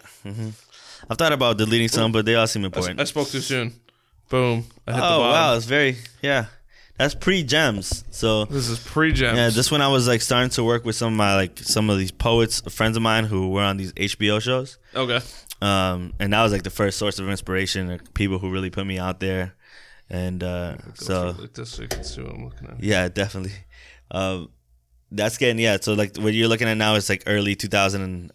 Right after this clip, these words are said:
Speaker 1: eleven, two thousand twelve, and that's some of my first shows, um, in Brooklyn. And you're, st-, yeah, you're still in the early beginning, but you'll start seeing that I'm, like, creating some big pieces. Yeah, Iron
Speaker 2: Good song.
Speaker 1: Man.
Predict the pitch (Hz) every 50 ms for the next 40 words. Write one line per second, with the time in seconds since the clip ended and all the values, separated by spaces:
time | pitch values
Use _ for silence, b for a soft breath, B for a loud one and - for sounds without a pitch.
0 | - 92 92 92 95 98 98 92 95 98 95 - - 104 95 92 92 - - 98
1 | 95 95 95 92 87 92 92 87 B B B B B B B B B B B B
2 | B B - 90 101 - - 104 101 95 95 92 87 - - 101 98 - - -
3 | 104 98 101 98 98 98 95 92 - - - - _ - - 95 92 87 90 90
4 | 82 80 78 64 - _ _ _ _ _ _ _ _ _ _ _ _ _ _ _
5 | _ _ - - 98 95 98 123 131 131 - 135 131 123 127 127 127 b b b
6 | b b b b b b b b b b b b b b - 107 107 110 107 -
7 | - 117 120 123 110 104 117 127 - - 135 117 107 101 98 95 117 120 117 113
8 | 110 110 113 123 113 104 104 104 104 - - - _ _ _ - - _ - -
9 | 107 113 110 - - 117 113 113 - 120 117 110 110 107 104 104 104 104 101 98
10 | 95 - - - _ _ _ _ _ - - 117 117 117 117 110 - - 104 104
11 | 123 151 147 135 127 - 151 143 123 139 139 139 139 139 - - _ B B B
12 | B B B B - 110 107 95 95 - _ _ - - 98 98 101 98 - 139
13 | 131 90